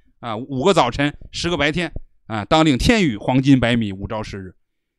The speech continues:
又令这个大地饱满，啊，又令大地自然饱满，各种，各种，其实说白，各种食物啊，那都有啊，得此受用啊，得此受，这个就，这就，这叫具体的的啊，一切世间无益之草尽皆除去，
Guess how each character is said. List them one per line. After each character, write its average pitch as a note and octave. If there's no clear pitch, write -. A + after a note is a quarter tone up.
又 A#3
令 G#3
这 E3
个 D#3+
大 -
地 G3
饱 E3+
满， D#3+
啊， C#3
又 D#3
令 E3+
大 F3
地 F3
自 C4
然 G#3
饱 F3
满， D#3
各 F#3+
种， C#3+
各 G#3
种， E3+
其 B3+
实 E3
说 E3+
白， C#3+
各 F3
种 C#3+
食 -
物 E3
啊， B2
那 G#2
都 G3
有 D3+
啊， A2
得 D#3
此 C#3+
受 F3+
用 F#3
啊， B2
得 F#3
此 G3
受， E3
这 B3+
个 G3+
就， -
这 F#3
就， E3
这 F#3
叫 E3
具 G#3
体 D#3
的 C#3
的 C#3+
啊， A#2
一 D#3+
切 G#3+
世 A#3+
间 G3+
无 F3+
益 A3
之 F#3
草 A2+
尽 D#3
皆 D3+
除 B2+
去， -